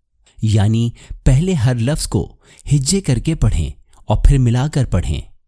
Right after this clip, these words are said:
ہر درس کو اچھی طرح سمجھیں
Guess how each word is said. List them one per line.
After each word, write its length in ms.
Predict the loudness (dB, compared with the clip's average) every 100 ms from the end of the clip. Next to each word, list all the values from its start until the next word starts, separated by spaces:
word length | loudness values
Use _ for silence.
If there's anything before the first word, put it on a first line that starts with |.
| _ _ _ _ _ _ _ _ _ _ -4 -2
ہر 140 | 0
درس 340 | 0 0 -2
کو 320 | -2 -2 -2 -8 -12
اچھی 380 | -2 0 0 -2
طرح 240 | 0 0
سمجھیں 500 | 2 2 2 0 -2